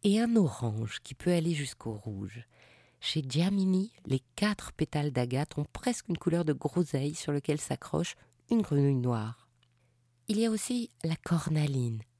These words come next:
qui varie également d'orange mandarine à l'orange presque brun.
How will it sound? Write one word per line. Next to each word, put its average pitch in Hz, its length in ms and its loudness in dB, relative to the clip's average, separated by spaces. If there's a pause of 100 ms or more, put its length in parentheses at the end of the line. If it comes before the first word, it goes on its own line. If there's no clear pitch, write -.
(140)
qui - 160 0
varie 202 560 2
également 160 520 2 (440)
d'orange 190 600 4
mandarine 180 540 2
à 175 80 6
l'orange 165 420 4
presque - 400 -6
brun. 117 360 -4